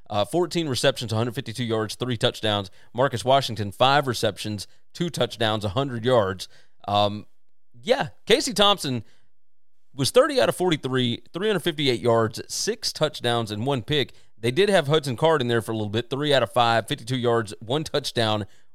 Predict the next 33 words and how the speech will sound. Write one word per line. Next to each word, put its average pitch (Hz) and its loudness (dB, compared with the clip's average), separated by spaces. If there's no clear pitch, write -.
one 147 4
pick. 113 0
I 135 6
mean, 160 -4
think, 254 -4
it, 123 -2
he 240 -4
threw 311 -4
the 233 -4
ball 185 6
five 151 4
times 104 -4
and 120 0
had 135 6
a 117 -2
touchdown 135 0
and 127 0
a 110 -4
pick 110 -6
in 95 -10
there. 76 -16
Like, 131 4
I 160 4
just, 151 -4
it 87 -12
blows 175 2
my 143 0
mind. 113 2
Um, 127 4
so - 2
Jalen 247 4
Daniels 143 2
was 120 4